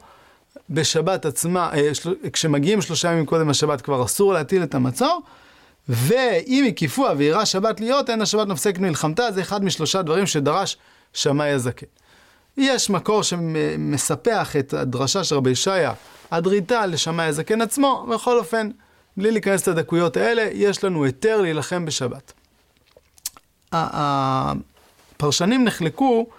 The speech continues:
מה היחס בין שני ההיתרים, להטיל מצור שלושה ימים קודם השבת, והלחימה בשבת. האם הם תלויים אחד בשני? זאת אומרת, רק אם הטלת מצור כראוי, יהיה מותר לך להילחם בשבת.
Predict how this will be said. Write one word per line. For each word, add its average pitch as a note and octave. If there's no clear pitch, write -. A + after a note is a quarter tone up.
מה G3
היחס F#3
בין F3+
שני E3+
ההיתרים, D3
להטיל A#2
מצור C3+
שלושה C3+
ימים C3
קודם B2
השבת, B2+
והלחימה D3+
בשבת. C3
האם D#3+
הם F3
תלויים D3
אחד C3
בשני? B2
זאת -
אומרת, D3
רק D3+
אם D3+
הטלת D3+
מצור C3+
כראוי, C3+
יהיה A#2+
מותר B2+
לך B2
להילחם B2
בשבת. A#2+